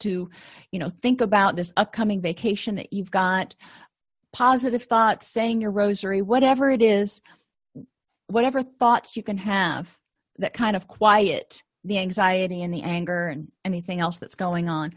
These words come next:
and help you sleep and drift off. And what can you do in your environment? What things in the environment help you sleep? Maybe aromatherapy, maybe a temperature.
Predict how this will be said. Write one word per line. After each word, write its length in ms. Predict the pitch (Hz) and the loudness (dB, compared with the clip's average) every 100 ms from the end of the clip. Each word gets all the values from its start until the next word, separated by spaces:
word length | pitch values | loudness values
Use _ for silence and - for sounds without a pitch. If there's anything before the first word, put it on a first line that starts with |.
| _ - | _ -10
and 80 | 196 | -6
help 260 | 185 185 - | -4 -4 -6
you 80 | |
sleep 420 | 175 - 175 175 _ _ _ _ | -10 -6 -6 -6 _ _ _ _
and 140 | 185 185 | -6 -4
drift 320 | 180 170 - | -2 -4 -4
off. 380 | 147 170 226 _ _ _ _ _ - - - _ _ - | -4 -4 -8 _ _ _ _ _ -20 -20 -20 _ _ 0
And 140 | 269 | 4
what 180 | 330 - | 4 2
can 140 | 320 | 2
you 100 | 294 | 2
do 200 | 233 254 | 2 2
in 100 | 254 | 2
your 140 | 240 233 | 2 0
environment? 600 | 208 190 208 208 98 - _ | 0 0 0 -2 -8 -12 _
What 240 | 190 254 _ - | -4 -4 _ -4
things 260 | 262 254 254 | 2 2 2
in 60 | |
the 100 | 226 | 0
environment 460 | 220 208 208 202 - | -2 -2 -2 -4 -6
help 360 | - 214 - | -6 -8 -8
you 100 | 180 | -10
sleep? 420 | 170 - - - - _ _ - - | -10 -10 -12 -14 -20 _ _ -20 -4
Maybe 400 | 202 190 190 185 | -2 0 0 -2
aromatherapy, 1040 | - 185 175 180 226 233 233 233 214 214 208 | -4 -4 -4 -4 0 2 2 0 0 -2 -4
maybe 260 | 190 170 - | -8 -8 -10
a 60 | |
temperature. 840 | - 240 233 233 - 226 208 202 | -6 -4 -2 -4 -2 0 2 0